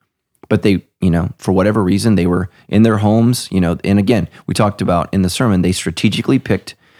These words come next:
you know, arresting him at night. They do this trial right before Passover because they know they can do this without the crowds, because the crowds are preparing for Passover. So they've calculated this. And what they don't realize is God has calculated this, because you asked me earlier,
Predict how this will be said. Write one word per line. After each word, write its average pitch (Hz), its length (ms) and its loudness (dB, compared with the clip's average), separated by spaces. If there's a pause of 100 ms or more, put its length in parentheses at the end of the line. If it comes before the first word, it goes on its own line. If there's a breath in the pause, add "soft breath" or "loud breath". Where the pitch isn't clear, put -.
(280 soft breath)
you 95 100 0
know, 87 220 2 (200 loud breath)
arresting 98 460 2
him 127 40 4
at 117 140 0
night. 87 380 -4 (520)
They 98 120 4
do 110 180 4
this 113 140 4
trial 104 340 0
right 90 220 0
before 131 240 -2
Passover 95 580 0
because 113 380 0
they 101 160 4
know 107 400 2
they 98 140 0
can 98 240 2
do 123 180 4
this 95 220 0
without - 420 -4
the 98 60 -6
crowds, 87 460 -4
because 185 260 -2
the 110 80 0
crowds 113 360 0
are 190 60 -2
preparing 95 400 0
for 92 100 -8
Passover. 92 460 -4
So 104 180 0 (380 loud breath)
they've 131 260 2
calculated 117 760 -2
this. - 340 -8 (340 loud breath)
And 107 140 2
what 110 80 4
they 107 100 2
don't 143 160 2
realize 87 360 0
is 90 180 -4
God 135 240 0
has 92 140 -6
calculated - 560 -6
this, - 180 -8
because 90 300 -2
you 98 80 4
asked 92 200 -2
me 87 140 0
earlier, 95 400 0